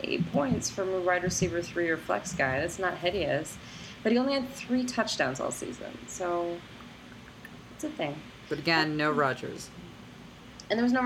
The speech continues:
Speaker 1: and that's what I'm saying. It's so hard to assess any of these guys 'cause there was no Rodgers last year, but just things to think about. Uh, none of them are terrible picks.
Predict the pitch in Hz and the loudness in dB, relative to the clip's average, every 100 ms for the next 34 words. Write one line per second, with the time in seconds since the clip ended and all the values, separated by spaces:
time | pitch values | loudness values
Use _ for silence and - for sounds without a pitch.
0 | 247 233 233 240 202 139 143 - 320 302 | 4 4 4 2 2 2 2 2 4 4
1 | 277 254 220 208 180 180 180 180 175 185 | 4 4 2 4 2 2 4 4 4 0
2 | 160 147 156 143 143 160 165 170 - 185 | -4 -2 2 2 2 0 -2 -2 -2 -2
3 | 185 190 - 151 139 139 - - - - | -2 -2 2 2 2 -4 -12 -16 -18 -16
4 | - - - - - - - - - - | -16 -16 -16 -16 -16 -18 -14 -12 -12 -12
5 | - 294 254 - 185 175 170 170 - - | -4 -4 -2 -2 0 2 2 0 -8 -12
6 | - - - - - - 269 359 392 302 | -12 -12 -8 -8 -6 2 4 6 4 2
7 | 220 175 - 156 156 - 196 196 - - | 2 2 2 2 0 0 2 0 -4 -10